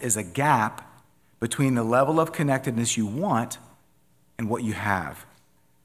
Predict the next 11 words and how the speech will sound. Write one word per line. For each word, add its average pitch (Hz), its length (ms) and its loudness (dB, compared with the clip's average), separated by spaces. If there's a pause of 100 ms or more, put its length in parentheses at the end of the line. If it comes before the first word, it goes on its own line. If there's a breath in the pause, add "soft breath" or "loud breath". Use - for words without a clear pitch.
(200)
It's 110 140 -4
not 123 120 2
really 143 160 2
the 123 100 -2
same 139 280 2
as 123 80 2
social 135 360 2
isolation, 123 840 0
which 117 240 -4
is 107 240 -2
a 107 260 -4